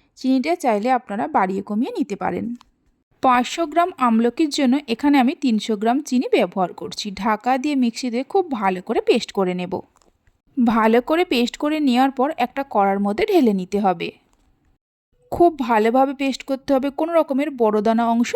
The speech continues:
না থাকে। কড়ার মধ্যে ঢেলে নেওয়ার পর দিয়ে দেব হাফ চামচের মতো বিট লবণ। বিট লবণটা মিশিয়ে নিয়ে লো টু মিডিয়াম ফ্লেমে কিছুক্ষণ জাল দিয়ে মিশ্রণটাকে ঘন বা শুকনো শুকনো করে নিতে হবে।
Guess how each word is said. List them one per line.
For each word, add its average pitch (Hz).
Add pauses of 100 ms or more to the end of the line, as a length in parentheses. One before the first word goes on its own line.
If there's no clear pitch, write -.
না 311
থাকে। 180 (720)
কড়ার 254
মধ্যে 320
ঢেলে 254
নেওয়ার 269
পর 262 (140)
দিয়ে 233
দেব 240 (100)
হাফ 254
চামচের 311
মতো 262
বিট 320
লবণ। 180 (480)
বিট 262
লবণটা 320
মিশিয়ে 302
নিয়ে 294
লো 277
টু 247
মিডিয়াম 262
ফ্লেমে 262
কিছুক্ষণ 320 (100)
জাল 226 (100)
দিয়ে 277
মিশ্রণটাকে 240
ঘন 226
বা 262
শুকনো 220
শুকনো -
করে 294
নিতে 196
হবে। 180